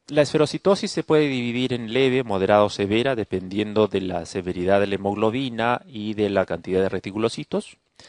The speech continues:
Y este es el hemograma, que es lo que más nos interesa. Fíjense, en este caso no tiene anemia. Puede suceder esto.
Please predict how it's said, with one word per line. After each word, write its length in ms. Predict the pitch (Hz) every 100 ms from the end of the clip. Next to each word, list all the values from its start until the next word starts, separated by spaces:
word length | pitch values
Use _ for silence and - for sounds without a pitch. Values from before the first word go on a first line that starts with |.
| - _ -
Y 120 | 196
este 180 | 196 202
es 100 | -
el 100 | 143
hemograma, 500 | 127 120 123 123 120
que 120 | 107
es 20 |
lo 100 | 101
que 100 | -
más 220 | 92 98
nos 180 | 95 90
interesa. 600 | 98 87 87 80 - - _ _ - - - _
Fíjense, 440 | 147 170 151 147
en 100 | 147
este 220 | 196 -
caso 340 | - 185 - 175
no 220 | 175 208
tiene 600 | - 135 131 120 123 147 - _ _ -
anemia. 540 | 101 101 87 82 76 _ _ _ _ _ _ _ _ _ _ _ _ _ _ _ _
Puede 320 | 131 156 151
suceder 460 | - 104 98 95 92
esto. 340 | 87 - -